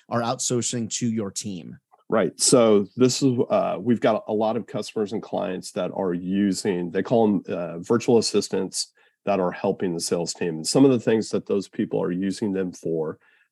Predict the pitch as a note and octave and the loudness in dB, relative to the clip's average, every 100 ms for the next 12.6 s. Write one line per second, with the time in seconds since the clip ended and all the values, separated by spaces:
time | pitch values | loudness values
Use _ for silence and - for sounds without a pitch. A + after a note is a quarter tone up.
0 | - G2 F#2 G2+ F#2+ F2 C#2+ - - G2 | -6 -4 -2 -2 -2 -2 -6 -8 -4 -2
1 | F2+ D#2+ - E2+ F2+ E2 E2+ - - - | -4 -6 -10 -6 -4 -4 -6 -8 -8 -12
2 | _ F#2 D#2+ D#2 - - A#2+ F#2+ F#2+ - | _ -10 -8 -8 -8 -2 0 0 -2 0
3 | A2 F2 - C#2 - E2 D#2+ D#2+ F#2+ A2 | 0 0 -4 -8 -6 -4 -4 -4 0 0
4 | A2 C#3+ C3+ A#2+ A2 G2 A#2 G#2 F#2 - | 4 4 4 2 2 0 0 0 -4 -6
5 | - G#2+ F2+ G2 F#2 F2+ _ _ _ _ | -4 -4 -2 -2 -2 -4 _ _ _ _
6 | - A2+ G2+ A2 A#2+ A#2+ G#2+ G2+ G2+ - | 0 2 4 4 4 4 4 2 0 0
7 | G2 F#2 E2 F2+ F2+ F#2 F2+ F#2 F#2+ F2 | -2 -2 -6 -4 -2 -2 -2 -2 -2 -2
8 | E2+ - E2+ F2 F#2 - - A2+ G2+ - | -4 -6 -4 -4 -6 -8 -2 2 2 0
9 | F#2 E2 F2+ E2+ D#2 - F2 F#2+ F2 D#2+ | -4 -4 -4 -6 -8 -6 -6 -4 -6 -6
10 | D2 F2+ E2 - - - - _ _ _ | -6 -6 -4 -6 -8 -10 -12 _ _ _
11 | _ - F#2+ E2+ D#2 - - A#2+ B2 B2 | _ -8 -4 -4 -6 -6 2 6 6 4
12 | - G2 E2 D#2+ D#2 | 0 -2 -2 -6 -10